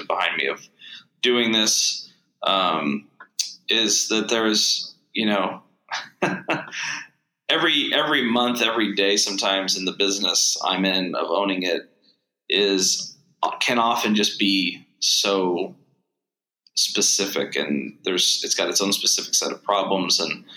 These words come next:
um, you know, and I've gone through some definite tough situations be, owning a business, uh,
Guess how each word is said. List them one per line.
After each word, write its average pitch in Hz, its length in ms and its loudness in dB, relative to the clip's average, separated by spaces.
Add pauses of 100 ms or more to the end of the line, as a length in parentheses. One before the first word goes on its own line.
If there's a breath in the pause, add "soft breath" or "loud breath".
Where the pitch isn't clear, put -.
(440 loud breath)
um, 76 500 0 (840)
you 104 140 0
know, 87 100 4
and 90 100 2
I've 101 140 0
gone 90 180 0
through 92 480 2 (720)
some 82 340 -2
definite 92 480 0 (300)
tough - 240 0
situations 92 720 2
be, - 180 -2
owning 90 260 0
a - 80 -4
business, - 580 0 (540 loud breath)
uh, 78 320 2